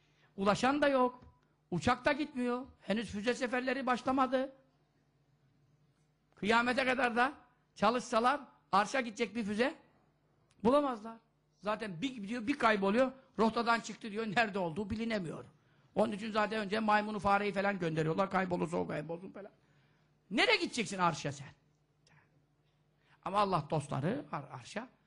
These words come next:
He? Yakut-u Arşi var. İskenderiye'de yatıyor. Ebu'l Hasan Şah Hazretleri'nin halifesi. Ebu'l Abbas Mürsi'nin halifesi. Yakut-u Arşi. Niye Arşi diyorlar? Hiç ne, böyle sizin gibi ezan takvime bakmaz. Hep ezanı arştan dinler, ona göre kılarmış.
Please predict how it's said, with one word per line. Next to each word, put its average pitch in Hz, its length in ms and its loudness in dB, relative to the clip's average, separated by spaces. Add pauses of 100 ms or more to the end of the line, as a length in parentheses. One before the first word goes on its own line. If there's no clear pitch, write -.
(160)
He? 339 260 2 (460)
Yakut-u 196 420 2
Arşi 208 380 2
var. 180 180 4 (500)
İskenderiye'de 175 680 2
yatıyor. 147 400 0 (800)
Ebu'l 180 160 0
Hasan 175 240 2
Şah 180 180 2
Hazretleri'nin 170 320 0
halifesi. 165 480 -4 (300)
Ebu'l 175 200 4
Abbas 175 300 2
Mürsi'nin 175 400 -6
halifesi. 165 280 0
Yakut-u 185 420 4
Arşi. 208 500 2 (340)
Niye 269 140 4
Arşi 233 400 2
diyorlar? 247 360 2 (680)
Hiç 311 260 -2
ne, 240 240 -4
böyle 262 260 0
sizin 254 280 -6
gibi 262 160 -2
ezan 254 360 2
takvime 262 420 -2
bakmaz. 269 440 0 (140)
Hep 330 260 4
ezanı 277 300 2
arştan 285 440 4
dinler, 240 260 2
ona 311 160 2
göre 294 260 2
kılarmış. 160 500 -4